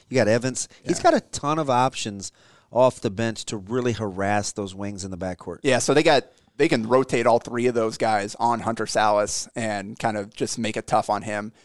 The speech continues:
Speaker 2: Uh, it'd be interesting to see how they kind of do match that up there with Saint, uh, and Hunter, kind of who guards who. Um, but they've got a lot of options they can rotate. Again, they're switchable.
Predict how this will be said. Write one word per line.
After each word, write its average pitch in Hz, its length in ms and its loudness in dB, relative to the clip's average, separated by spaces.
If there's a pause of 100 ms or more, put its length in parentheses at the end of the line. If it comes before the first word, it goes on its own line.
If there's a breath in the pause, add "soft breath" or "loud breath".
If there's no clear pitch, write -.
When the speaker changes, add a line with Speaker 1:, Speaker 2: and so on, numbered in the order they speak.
(220 soft breath)
Speaker 2:
Uh, 110 60 -4
it'd 113 100 2
be 147 80 4
interesting 139 380 0
to - 40 -6
see 120 180 -2
how 117 200 2
they 110 200 -4 (280)
kind 117 180 -2
of 104 120 -4
do 120 180 -4
match 120 380 -4
that 117 160 4
up 117 140 0
there 127 140 0
with 110 140 -2
Saint, 113 320 -6 (180)
uh, 98 320 -2
and 110 200 -6
Hunter, 107 320 -4
kind 110 180 -4
of 104 60 -12
who 113 80 -8
guards 107 280 -4
who. 110 240 -8 (380 soft breath)
Um, 104 420 -4
but 107 320 -2
they've 143 140 2
got 147 140 6
a 120 40 2
lot 120 160 4
of 104 80 2
options 113 280 -2
they 110 80 -2
can 107 140 -10
rotate. 110 460 -4
Again, 104 280 -6
they're 95 80 -10
switchable. 107 680 -2